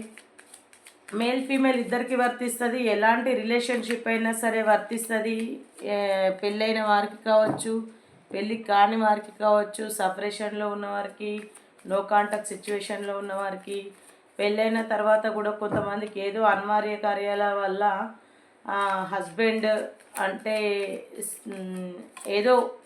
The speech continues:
కొన్ని సందర్భాల వల్ల husband and wife ఏదో కొన్ని సందర్భాల వల్ల, ఆ, మరణించడం జరుగుతది. లేదంటే డివోర్స్ తీసుకోవడం జరుగుతది. విడాకులు తీసుకోవడం, విడోస్‌కి కానీ,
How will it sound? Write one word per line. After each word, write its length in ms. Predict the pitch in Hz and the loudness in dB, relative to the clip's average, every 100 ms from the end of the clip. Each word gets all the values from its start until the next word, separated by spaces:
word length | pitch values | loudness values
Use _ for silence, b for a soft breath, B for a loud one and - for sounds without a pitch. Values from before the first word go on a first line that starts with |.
| - - | -12 -4
కొన్ని 220 | 220 220 | -4 0
సందర్భాల 440 | 220 208 202 220 214 208 208 208 | 0 0 2 4 4 2 2 4
వల్ల 280 | 208 196 196 233 202 220 B B B - | 4 2 2 2 2 -2 B B B 2
husband 400 | 208 190 214 220 | 2 4 2 4
and 180 | 220 220 | 4 4
wife 380 | 208 196 214 214 220 | 2 2 2 -2 -2
ఏదో 220 | 202 196 214 | -2 -2 -4
కొన్ని 240 | 214 - | -4 -4
సందర్భాల 440 | 202 208 208 208 196 190 185 | -6 -4 0 0 2 0 2
వల్ల, 220 | 190 190 277 320 B B B B B | 2 2 0 -2 B B B B B
ఆ, 120 | - 196 190 | -4 0 0
మరణించడం 760 | 190 190 208 226 226 220 208 208 | 2 2 2 0 0 0 0 0
జరుగుతది. 600 | 196 196 196 190 185 190 190 196 - - | 0 -2 0 0 0 -2 -6 -14 -18 -8
లేదంటే 460 | 202 214 214 214 220 214 | -2 2 2 2 -2 -2
డివోర్స్ 480 | 185 220 226 240 - | -2 0 0 0 0
తీసుకోవడం 540 | 233 220 - 196 196 190 | -4 -4 -4 -2 0 0
జరుగుతది. 600 | 185 185 180 190 185 196 196 190 B B B _ 185 | 0 0 -2 -2 -2 -2 -4 -10 B B B _ -2
విడాకులు 420 | 202 214 220 214 | 6 6 6 -2
తీసుకోవడం, 520 | 202 190 202 190 196 | -4 -4 -2 0 0
విడోస్‌కి 520 | 190 202 220 220 240 214 | 0 0 0 -2 -4 -2
కానీ, 500 | 202 185 175 185 | 0 0 -4 -6